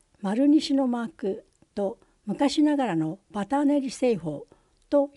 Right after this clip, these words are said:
表示されたこんにゃくを見られた方も多いのではないでしょうか。西川商店は昭和三十六年に創業し、代表の西川さんが二代目として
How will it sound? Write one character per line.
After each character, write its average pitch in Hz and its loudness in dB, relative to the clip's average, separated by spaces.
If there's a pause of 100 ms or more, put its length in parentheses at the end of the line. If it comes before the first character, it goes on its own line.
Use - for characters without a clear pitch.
表 269 4
示 285 2
さ 277 -4
れ 269 0
た 262 -6
こ 240 -4
ん 240 -2
に 240 -2
ゃ 226 -6
く - -6
を 165 -6 (260)
見 214 -2
ら 269 2
れ 294 -2
た 285 -4
方 247 -8
も 170 -6 (120)
多 285 4
い 285 6
の 262 2
で 277 4
は 220 0
な 190 -2
い 180 -4
で 175 -6
し - -8
ょ 160 -4
う 151 -10
か。 160 -12 (1200)
西 208 -2
川 277 0
商 254 0
店 175 0
は 151 -6 (200)
昭 277 2
和 262 -2
三 277 2
十 277 2
六 254 -2
年 269 2
に 185 -4
創 220 -4
業 190 -2
し、 175 -6 (440)
代 247 0
表 277 0
の 240 -2
西 208 -2
川 302 -2
さ 247 -2
ん 233 -4
が 220 -4 (340)
二 208 0
代 285 4
目 285 4
と 226 -2
し - -8
て - -10